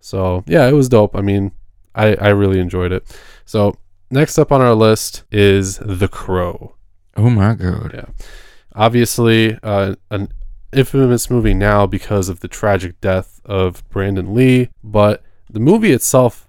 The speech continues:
Speaker 1: was great. And this is probably, I would say, the one movie on this list that has the least kinda superhero vibes.
Speaker 2: It was like a fantasy slash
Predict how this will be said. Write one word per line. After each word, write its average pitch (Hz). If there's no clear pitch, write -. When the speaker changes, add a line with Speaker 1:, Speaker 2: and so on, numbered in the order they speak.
Speaker 1:
was 98
great. 98
And 104
this 151
is 196
probably, 220
I 139
would 139
say, 139
the 113
one 107
movie 110
on 107
this 104
list 98
that 92
has 98
the 98
least 98
kinda 95
superhero 107
vibes. 107
Speaker 2:
It -
was 143
like 170
a 117
fantasy 101
slash 98